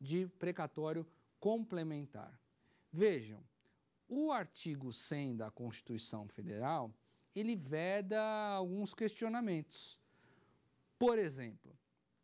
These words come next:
essa possibilidade de complementação de precatório. Este julgado, no resp nove três três zero oito um,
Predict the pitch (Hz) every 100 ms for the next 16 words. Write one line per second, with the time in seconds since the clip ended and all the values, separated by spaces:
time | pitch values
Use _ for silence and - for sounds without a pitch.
0 | _ _ 233 240 - 220 214 202 196 180
1 | 156 180 214 190 196 208 226 262 262 214
2 | 190 180 175 156 - 165 185 180 190 196
3 | 190 226 - 143 117 113 - _ _ _
4 | _ _ _ _ _ - - - - 277
5 | - 190 135 120 151 190 160 123 120 110
6 | 139 139 120 - 120 117 135 127 - 120
7 | 113 - 117 110 107 147 147 123 113 113
8 | 131 220 165